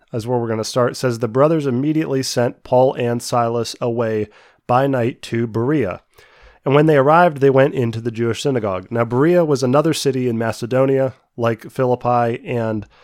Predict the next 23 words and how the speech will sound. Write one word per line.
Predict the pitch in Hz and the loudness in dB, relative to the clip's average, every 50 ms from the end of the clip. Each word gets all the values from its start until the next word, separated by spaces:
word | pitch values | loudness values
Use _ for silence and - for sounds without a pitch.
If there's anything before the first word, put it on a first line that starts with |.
| _ _ _ _ _ | _ _ _ _ _
like | - 113 113 - | -2 -2 -2 0
Thessalonica. | - 131 120 - - 120 113 117 127 135 135 - 147 139 135 143 _ _ | 0 -2 -2 0 -2 -4 -2 0 0 0 2 2 0 -2 -2 -4 _ _
It | 139 | -2
was | 151 143 123 | -2 0 0
about | 131 135 131 - - | -2 -2 -2 -4 -4
forty | _ - 151 170 170 175 170 | _ 0 0 2 2 2 0
miles | 156 143 139 139 139 139 139 135 131 - - - | 0 0 2 2 2 2 0 0 -2 -4 -8 -10
to | - 120 | -12 -12
forty-five | - - 143 139 135 131 - - 139 120 120 120 113 | -4 0 2 2 2 2 0 0 2 2 2 2 0
miles | 117 113 113 113 110 110 104 - | -2 -4 -2 -2 -2 -2 -4 -6
west | 113 107 107 131 139 131 117 104 - - - - - | -10 -6 -2 -2 0 0 0 -4 -6 -12 -16 -8 -6
of | 131 113 107 | -6 -6 -4
the | 113 | -6
city | - - - 127 117 110 | -8 -4 -2 -2 -2 -2
of | 107 | -2
Thessalonica. | - 120 113 - - 117 113 113 113 104 - - - 113 113 - | -4 -4 -4 -4 -4 -4 -4 -2 -4 -6 -8 -10 -12 -12 -14 -14
So | - - 120 | -8 -8 -4
they | 110 127 131 | -2 -2 -2
traveled | 127 - - 139 135 131 131 135 120 | -4 -2 -2 -2 0 0 -2 -4 -8
for | - - 123 110 | -6 -8 -6 -6
a | 98 | -6
couple | - - 131 - 135 | -4 -6 -6 -6 -4
days, | 117 127 127 127 127 127 123 - | -2 -2 0 0 0 -2 -4 -6